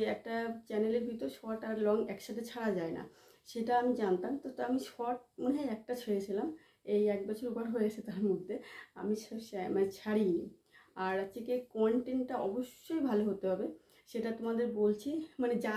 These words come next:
তা একটা করলে হবে না। আমার কনটেন্টও অতটা হয়তো ভালো হয় না বলে, যে দর্শকদের পছন্দ হয় না, তো তার জন্যই বলছি,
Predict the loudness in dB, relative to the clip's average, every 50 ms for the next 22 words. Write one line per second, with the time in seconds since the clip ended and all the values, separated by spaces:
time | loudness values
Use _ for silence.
0 | -2 -4 -4 -6 -6 -6 -6 -6 -4 0 2 2 2 4 4 4 4 4 4 2
1 | 0 0 -4 -10 -18 -12 -6 -2 0 2 2 2 2 0 -2 -2 -2 -2 -4 -4
2 | 0 2 2 4 4 2 2 2 2 2 2 2 2 0 0 2 2 4 2 2
3 | 2 2 2 2 2 0 -2 -2 -2 0 0 0 0 0 -4 -6 -6 -10 -16 -18
4 | -10 -8 -6 -6 -4 -4 -4 -4 -4 -8 -14 -14 _ _ -20 -20 -12 -6 -4 -2
5 | -2 -2 -4 -6 -8 -8 -10 -8 -8 -8 -8 -10 -14 -16 -20 -20 -20 _ -18 -16
6 | -10 -6 -2 -2 0 0 0 0 0 0 0 0 0 -2 -2 -4